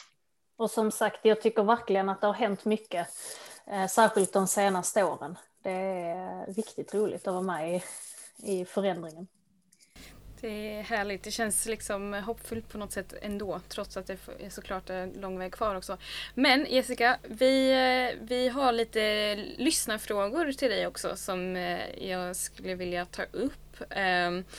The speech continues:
Speaker 2: så det är våra följare som har ställt via Instagram. Vi fick ganska många, ska erkännas, så vi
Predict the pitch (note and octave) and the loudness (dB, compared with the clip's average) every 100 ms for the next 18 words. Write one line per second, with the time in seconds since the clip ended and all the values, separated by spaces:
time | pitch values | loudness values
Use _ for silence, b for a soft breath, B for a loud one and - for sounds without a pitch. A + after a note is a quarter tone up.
0 | B B - G#3 G3+ G#3 G3 A3 F#3 F#3 | B B -10 -4 2 2 2 0 0 2
1 | G3+ - F#3 - F3+ F3 F3+ F#3+ F3+ G3+ | 0 -2 -6 -2 -2 0 -2 0 -4 -2
2 | G#3 A3 G#3+ - C4+ - - - - B3 | 0 0 -2 2 0 0 -12 -12 0 2
3 | A#3 A3 C4 A#3 C#4+ D#4+ C4 C4 - G#3 | 2 2 2 4 2 2 4 6 6 2
4 | G#3+ A#3 - - A#3 A#3 A#3 - | 2 0 -4 -2 2 6 4 4